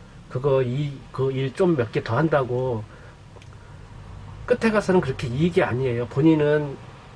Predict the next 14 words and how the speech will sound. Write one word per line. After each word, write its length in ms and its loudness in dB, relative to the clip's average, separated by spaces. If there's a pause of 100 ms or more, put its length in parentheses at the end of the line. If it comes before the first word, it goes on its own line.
(280)
본인은 580 4
그때 300 0
약간 320 2
뭐 160 6
돈을 460 2
번다고 380 0
생각할 320 0
수 120 -8
있어도, 560 0 (1200)
이게 300 4
왜 160 2
그러냐면 420 4
만 180 4
원에 260 6